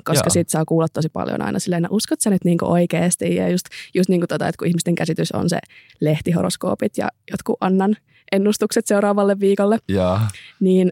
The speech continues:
Speaker 1: astrologia on mulle ensinnäkin siis enemmän semmonen kieli, minkä avulla mä tavallaan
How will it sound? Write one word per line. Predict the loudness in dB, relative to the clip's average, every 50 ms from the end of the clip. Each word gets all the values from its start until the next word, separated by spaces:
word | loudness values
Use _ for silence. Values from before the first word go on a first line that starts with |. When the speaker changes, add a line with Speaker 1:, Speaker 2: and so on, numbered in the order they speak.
| 0 0
Speaker 1:
astrologia | -2 0 0 2 0 0 2 0 0 0 -2 _ _ -2
on | 0 2 4
mulle | 4 4 4 2 2
ensinnäkin | 0 0 0 0 0 -2 -2 -2 -2
siis | -2 0 0 0 0 -2 -4 _ _ _ _ _ _ _ _ _ _ _ _ _ -20 -20 -10 -4 -2
enemmän | 0 2 2 2 2
semmonen | 2 2 0 0 -2
kieli, | -2 -2 0 2 2 0 0 -2 _ _ _ _
minkä | -2 0 0 0 0 0
avulla | 0 0 2 2 0 0
mä | -2 -2 -4
tavallaan | -4 -4 -2 -2 -2 -2 -2 -2 -2 -4